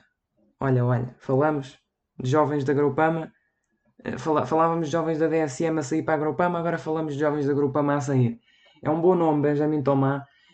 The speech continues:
é um jovem com potencial da Groupama, mas vai sair, vai para a Cofidis. Hum, atenção ao que ele pode fazer juntamente com Victor Lafay aqui na Cofidis. São dois jovens a termos em, em conta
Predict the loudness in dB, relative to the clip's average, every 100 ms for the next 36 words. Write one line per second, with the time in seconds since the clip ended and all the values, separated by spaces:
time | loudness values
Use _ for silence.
0 | -12 -4 -2 0 0 2 4 4 2 -2
1 | -2 -6 _ _ -4 -2 -2 -4 0 0
2 | 2 2 2 2 0 0 -6 -14 _ -8
3 | -2 -2 0 0 2 0 -4 _ -10 -4
4 | 0 0 0 0 0 -2 -10 _ _ -20
5 | _ -4 -2 0 -2 -2 -4 -6 -10 -16
6 | -20 _ -4 -2 -4 -2 -2 -2 -2 -4
7 | 2 2 2 -2 2 2 2 -2 -2 0
8 | -2 0 0 0 0 0 0 2 2 0
9 | -2 -2 -6 _ _ _ _ _ -8 -4
10 | -2 -2 0 -2 0 0 0 0 0 0
11 | 2 4 2 2 -4 -2 -2 -2 -2 -2
12 | -4 -6 _ _ _ _ _ -6 0 0
13 | 2 -2 -6